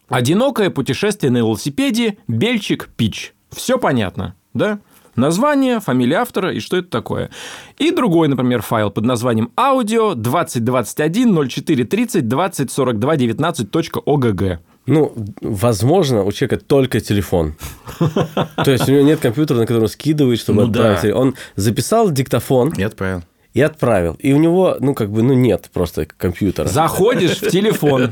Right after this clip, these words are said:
Speaker 1: открываешь диктофон, записываешь файл. Дальше ты его как-то называешь и отправляешь. И таким образом в папке с этими питчами, в которой лежат пятьдесят с лишним питчей,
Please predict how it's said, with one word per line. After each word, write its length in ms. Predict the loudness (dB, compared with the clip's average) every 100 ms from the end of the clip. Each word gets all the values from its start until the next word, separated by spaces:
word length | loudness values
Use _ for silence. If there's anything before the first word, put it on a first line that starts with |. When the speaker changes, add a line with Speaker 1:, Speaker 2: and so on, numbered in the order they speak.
| -2
Speaker 1:
открываешь 600 | -2 0 0 0 0 -2
диктофон, 760 | -2 -2 -2 -2 0 0 0 -2
записываешь 720 | -2 -2 -2 -2 -2 -2 -2
файл. 520 | -4 -2 0 0 -4 -8 -6
Дальше 380 | -2 0 0 0
ты 100 | 2
его 200 | 2 0
как-то 320 | -2 0 0
называешь 920 | 2 0 0 0 0 0 -2 -6 -12 _
и 100 | -4
отправляешь. 680 | -2 0 0 0 0 -2 -8 -18 -6
И 100 | -4
таким 260 | -2 -2 0
образом 480 | 0 0 0 0 0
в 380 | 0 0 0
папке 440 | -2 -2 -2 -2 -2
с 80 | -2
этими 320 | -2 0 0
питчами, 480 | 0 -2 -2 -2 -2
в 80 |
которой 320 | -4 -2 -2 0
лежат 300 | -2 -4 -4
пятьдесят 420 | -4 -2 -4 -4
с 80 | -4
лишним 300 | -2 -2 0
питчей, 420 | -2 -4 -8